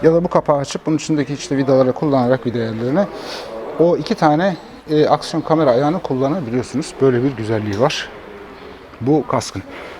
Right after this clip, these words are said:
Ama dedim ya, yani benim bunu tercih etmemdeki en büyük neden fiber kompozit olması. Kafanız her şeyden değerli. Yani şimdi bakın size şöyle söyleyeyim. Ha, hadi,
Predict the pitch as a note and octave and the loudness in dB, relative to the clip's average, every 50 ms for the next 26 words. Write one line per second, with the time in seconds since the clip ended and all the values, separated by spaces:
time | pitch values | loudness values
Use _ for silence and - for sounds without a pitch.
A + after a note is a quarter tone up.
0 | - - F3+ G3+ F#3 D#3 F3 F#3 F#3 F3+ D3 D3 F3 G#3+ G#3 - - - - - | -2 2 2 2 4 4 4 4 4 4 2 4 2 2 0 -2 -8 -16 -16 -16
1 | - - - - - - - - - C3+ D#3 C#3+ B2+ B2 C3 F3 F3+ F3 E3+ E3 | -18 -18 -18 -20 -20 -20 -20 -10 0 2 2 2 2 2 2 2 2 2 2 2
2 | F3 E3 D3+ - E3+ D#3 C3+ C#3 C3+ - C3+ B2+ C3 C3 B2+ - - C#3+ C#3+ F3 | 2 2 2 2 0 0 0 -2 -4 -2 0 0 0 0 0 -2 0 0 2 2
3 | E3 B2+ A#2 A2 - - - C#3 D#3 D3+ C#3+ D3+ F3 G3 E3 - - - - - | 2 0 0 -4 -4 -2 2 4 4 6 6 4 2 0 -4 -8 -14 -16 -14 -14
4 | - - - - - - - - - - - - C#3 C3+ C3+ C#3+ D3+ - - - | -14 -14 -16 -16 -18 -18 -18 -18 -16 -10 -4 -2 2 4 4 4 2 0 -8 -10
5 | - - D3 C3+ B2+ A#2 C3+ C3+ B2 C#3+ - - - - D3 C#3 C3+ C3+ C3+ C3 | -4 -2 0 0 0 0 0 0 2 0 -2 -2 -2 0 2 4 4 4 2 2
6 | - - - - - - - - - - - - - - - - - C#3+ C3 G#2+ | 2 0 0 0 0 -2 -10 -12 -12 -12 -12 -12 -12 -14 -10 -4 -2 -2 2 2
7 | C#3 C#3+ C#3+ F3 E3+ - - - - - - - - - E3 D3+ - - A#2 A2+ | 4 4 4 2 2 -2 -6 -8 -8 -10 -12 -6 0 0 0 0 0 -4 0 2
8 | D3+ D3+ B2 A#2+ A#2+ A2+ A2+ A2+ A#2+ D3+ F#3 E3+ - - - - - - - - | 2 2 2 2 0 0 0 2 2 2 0 0 -4 -12 -14 -14 -14 -14 -14 -16
9 | - - - - - - - C#3 C#3+ C#3+ C#3 C3+ C3+ B2 A2 - - - - - | -16 -16 -16 -16 -18 -8 0 2 4 4 4 2 -2 -4 -6 -12 -16 -14 -10 -4
10 | - D#3 D#3 D#3 E3 D#3 - - B2 - - - C3 C#3 C3 - D#3 D3 B2+ G#2+ | 0 0 2 2 2 0 0 -2 -6 -6 -6 -4 -2 -2 2 2 2 2 2 0
11 | - B2+ A2+ G#2+ G2 - - - - - - - - - A3 F#3 F3+ A3+ A3+ G#3+ | -2 -4 -2 -2 -6 -10 -12 -14 -14 -14 -16 -16 -2 0 0 2 2 2 2 2
12 | F3 - | 0 -2